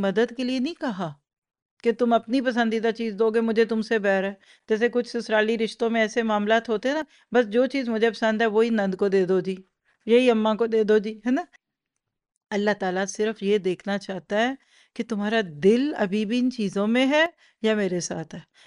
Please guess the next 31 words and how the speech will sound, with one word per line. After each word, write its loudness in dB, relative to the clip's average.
आपकी 2
मेरी -2
वो -4
छोटी -6
सी -8
चीज़ -6
से -2
होना 0
क्या -4
दीन -4
को -2
फ़ायदा, -2
लेकिन -4
आपको 2
फ़ायदा 2
क्या 0
होगा 2
कि -8
वो -4
क्लॉग 0
निकल -4
जाएगा। -4
आपने 2
कभी -2
देखा 0
होगा 2
कि -8
पानी 0
नहीं 0
जा 0
रहा, -8